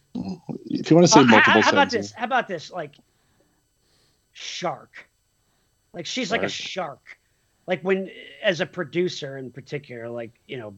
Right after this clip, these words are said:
Speaker 2: breaking news, she's all over it. "Okay, what guest do I get? Who do I call? Let me get him now." Like, she's, she's a shark.
Speaker 1: Nice. She's like that as a sideline reporter, too, for the Cougs, and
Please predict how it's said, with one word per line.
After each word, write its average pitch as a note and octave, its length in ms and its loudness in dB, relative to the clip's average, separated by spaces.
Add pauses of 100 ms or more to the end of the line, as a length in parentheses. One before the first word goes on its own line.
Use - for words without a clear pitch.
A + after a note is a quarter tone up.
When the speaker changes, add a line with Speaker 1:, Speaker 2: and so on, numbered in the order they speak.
Speaker 2:
breaking E3 420 0
news, D#3+ 540 0 (640)
she's - 280 -2
all D#3 360 2 (100)
over G#2+ 260 -12
it. - 100 -18 (220)
"Okay, D#3 160 -4
what D3+ 240 0
guest D#3 240 0
do D3 140 -2
I A#2 80 -6
get? A2 260 -10 (220)
Who F#3+ 100 4
do F3 120 4
I D#3 100 2
call? C3+ 300 2
Let D3 100 0
me E3+ 80 4
get E3 160 2
him D3+ 100 0
now." D#3 220 -4
Like, E3+ 140 -6
she's, E3+ 380 -6 (1500)
she's D3+ 240 -10
a C3+ 60 -12
shark. A#2+ 560 -10 (580)
Speaker 1:
Nice. - 640 -4 (140)
She's B2 200 -2
like C3 180 4
that A#2+ 280 -2
as A2 220 -6
a A2 60 -8
sideline A#2+ 380 -2
reporter, G#2 380 -4
too, A#2 240 -2
for A2 160 -10
the G2 100 -8
Cougs, F#2+ 500 -10
and F2+ 280 -10